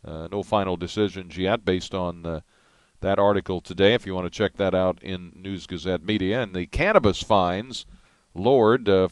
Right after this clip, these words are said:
by Champaign City Council to fifty dollars. They'll launch an extended discussion on that as well. So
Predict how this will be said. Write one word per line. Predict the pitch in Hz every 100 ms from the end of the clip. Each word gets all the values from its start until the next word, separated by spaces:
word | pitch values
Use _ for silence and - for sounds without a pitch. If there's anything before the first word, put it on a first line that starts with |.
| -
by | 98 98 92
Champaign | - 117 110 104
City | 92 107
Council | 95 113 107 110
to | 104
fifty | - 180 180 101
dollars. | 90 80 104 98
They'll | 95
launch | 98 101 98
an | 87
extended | - - 117 95 85
discussion | 87 - 98 87 87 85 - _ _ _ _ _
on | - 95 92
that | 95 95 90 -
as | 87 78
well. | 85 85 64 53 62
So | - 90